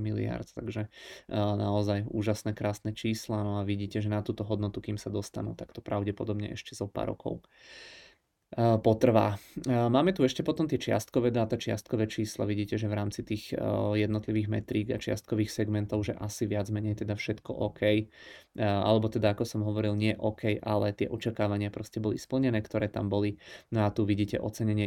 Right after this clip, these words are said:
Intelu, on sa dlhé roky pohyboval okolo úrovne, dajme tomu, desať až pätnásť násobku tých ročných ziskov. Eh, teraz to tie posledné kvartály celkom vystrelilo práve kvôli tomu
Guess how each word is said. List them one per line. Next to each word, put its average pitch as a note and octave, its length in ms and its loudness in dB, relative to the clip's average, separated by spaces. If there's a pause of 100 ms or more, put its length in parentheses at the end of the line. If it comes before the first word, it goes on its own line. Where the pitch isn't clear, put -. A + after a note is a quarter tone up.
Intelu, G#2 640 2
on G#2+ 160 -2
sa A2+ 80 -10
dlhé G#2+ 320 0
roky G#2 160 -4
pohyboval G#2 640 -2
okolo G#2 240 -4
úrovne, G#2+ 400 -2
dajme G#2+ 240 -2
tomu, G#2+ 240 -4
desať G2+ 320 -4
až - 160 -14
pätnásť G#2 400 -4
násobku G#2 400 -8
tých A2 160 0
ročných A2 320 -4
ziskov. G#2+ 480 -2 (400)
Eh, G#2 320 4
teraz G#2 320 2
to G#2+ 80 -2
tie A2+ 80 0
posledné G#2 400 -2
kvartály G#2 420 -2
celkom G#2 380 -2
vystrelilo G2+ 480 -2
práve G2+ 320 -2
kvôli G2+ 260 0
tomu G#2+ 380 2